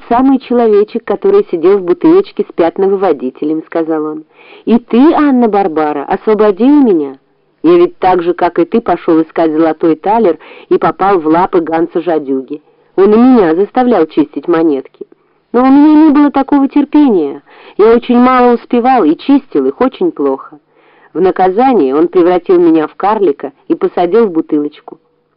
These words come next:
А теперь бери свой золотой талер, я возьму бутылочку, и давай убежим отсюда туда, где светит солнце». Вместе они подошли к дверям,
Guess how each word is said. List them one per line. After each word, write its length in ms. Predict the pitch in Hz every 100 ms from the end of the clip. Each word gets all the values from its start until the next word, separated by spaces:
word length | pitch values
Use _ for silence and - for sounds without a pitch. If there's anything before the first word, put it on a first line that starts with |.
| _ _
А 120 | 175
теперь 400 | - 185 226 285 - _ _ _
бери 320 | - 269 233 -
свой 200 | 143 135
золотой 440 | 151 151 160 143
талер, 440 | 135 269 269 123 - _ _
я 200 | 160 214
возьму 300 | 180 151 156
бутылочку, 760 | 135 143 285 311 160 - - - _ _
и 60 | -
давай 420 | 165 180 349 359
убежим 380 | 311 262 165 131
отсюда 400 | 127 - 143 131
туда, 360 | - 147 240
где 240 | 196 147 139 -
светит 360 | 143 190 - 180 _
солнце». 280 | 156 131 - _ _ _ _ _ _ _ 480 _ _ _ _ _ _ _ -
Вместе 500 | 185 254 311 - 233
они 180 | 226 247
подошли 460 | 208 180 - 220
к 80 | 202
дверям, 500 | 180 185 175 170 170